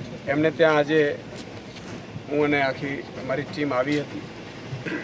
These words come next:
અમે તો સાંત્વના પાઠવી છે, પણ આ સિસ્ટમનો વાંક છે. જે રીતે પરિવારના સદસ્યો અને બીજા મિત્રો કહે છે એ પ્રમાણે ટીયર ગેસ પણ જે છોડવામાં આવ્યા એક્સપાયર ડેટના હતા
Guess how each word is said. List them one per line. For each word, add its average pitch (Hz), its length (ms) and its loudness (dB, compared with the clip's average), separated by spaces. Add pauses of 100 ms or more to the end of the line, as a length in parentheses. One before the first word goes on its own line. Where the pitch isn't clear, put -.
(960)
અમે 135 180 0
તો 143 260 2 (520)
સાંત્વના 165 460 6
પાઠવી 151 380 4
છે, - 180 -6 (1400)
પણ 202 280 6 (280)
આ 190 200 6
સિસ્ટમનો 208 920 4
વાંક 123 200 4
છે. - 360 -4 (1400)
જે 175 120 8
રીતે 180 260 4
પરિવારના 175 720 8
સદસ્યો 165 760 2
અને 165 100 4
બીજા 165 220 6
મિત્રો 165 420 4
કહે 147 140 6
છે 165 140 4
એ 156 140 4
પ્રમાણે 156 440 6 (460)
ટીયર 214 260 6
ગેસ 208 260 6 (100)
પણ 208 200 8 (640)
જે 175 100 2
છોડવામાં 185 520 6
આવ્યા 170 140 8
એક્સપાયર 170 500 6
ડેટના 165 400 6
હતા - 160 -4